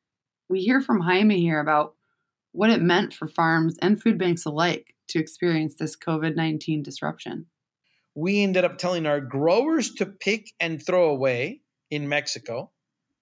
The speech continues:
Speaker 2: Hundreds and hundreds of thousands and millions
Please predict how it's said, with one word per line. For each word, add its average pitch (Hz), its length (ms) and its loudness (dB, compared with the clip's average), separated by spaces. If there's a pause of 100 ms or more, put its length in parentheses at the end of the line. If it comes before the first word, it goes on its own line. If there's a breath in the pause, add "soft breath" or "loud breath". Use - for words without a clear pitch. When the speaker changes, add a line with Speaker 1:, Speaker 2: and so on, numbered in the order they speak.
(240)
Speaker 2:
Hundreds 269 800 -2
and 139 160 -8 (140)
hundreds 214 520 -2
of 143 140 -8 (160)
thousands 170 640 -2
and 147 360 -6
millions 208 640 0